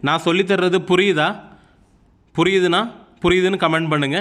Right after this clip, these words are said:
புரியலைன்னா புரியலைன்னு சொல்லுங்க. So, நான் இன்னும் கொஞ்சம் கிளாரிஃபை பண்ண முடியும். அடுத்ததா நாம படிக்க போறது சரி. சரி, தவறு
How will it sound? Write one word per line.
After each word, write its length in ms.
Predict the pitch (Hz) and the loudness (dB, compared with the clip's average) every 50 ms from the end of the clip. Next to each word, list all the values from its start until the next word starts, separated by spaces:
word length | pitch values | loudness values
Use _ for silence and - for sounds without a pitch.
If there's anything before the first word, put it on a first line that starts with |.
| 220 - - - - _ _ - | -6 -8 -16 -20 -20 _ _ -2
புரியலைன்னா 480 | 160 165 185 185 175 165 156 170 208 233 233 - - - - - | 0 2 2 2 2 0 0 -2 -2 -4 -6 -10 -18 -20 -12 -4
புரியலைன்னு 440 | 170 170 175 180 175 175 190 196 - | 0 2 2 2 2 0 -2 -2 -2
சொல்லுங்க. 300 | 185 160 147 139 135 147 185 208 - - - - - | 0 0 0 0 0 -2 -4 -6 -8 -14 -20 -20 -20
So, 200 | _ - - 165 190 226 233 - - - - - | _ -4 -2 0 0 0 -2 -6 -12 -20 -8 -4
நான் 180 | 147 143 156 151 | -2 -2 -2 -2
இன்னும் 180 | 160 180 180 175 | -4 -4 -2 -2
கொஞ்சம் 240 | 175 165 180 202 202 202 | -2 -2 -2 -4 -2 -2
கிளாரிஃபை 380 | 160 156 160 165 160 180 175 156 156 | -2 -2 -2 -2 -4 -4 -4 -2 -2
பண்ண 120 | 151 165 170 | -2 0 0
முடியும். 400 | 160 143 135 123 135 139 131 101 - - - - _ _ _ _ _ _ _ _ _ _ _ | 0 0 0 0 -2 -2 -4 -6 -10 -14 -20 -20 _ _ _ _ _ _ _ _ _ _ _
அடுத்ததா 400 | - 123 143 160 156 208 208 208 190 | -6 -6 -6 -4 -4 -2 -2 0 0
நாம 220 | 180 170 165 160 135 | 0 -2 -2 -2 -2
படிக்க 220 | 147 139 139 147 147 135 135 | -2 -4 -2 -4 -4 -2 -2
போறது 260 | 139 135 131 147 190 220 - - - - - _ _ - | -2 -2 -2 -2 -4 -4 -6 -12 -20 -20 -20 _ _ -6
சரி. 260 | - 175 180 180 165 120 92 170 - - - - - - _ _ _ _ _ _ | -4 -2 0 0 -2 -2 -4 -8 -14 -20 -20 -20 -20 -20 _ _ _ _ _ _
சரி, 320 | - - 151 151 160 165 170 160 165 - - - | -6 -6 -4 -2 -2 -2 -2 -2 -6 -10 -6 -2
தவறு 340 | 147 151 156 156 156 156 | 0 0 0 0 0 -2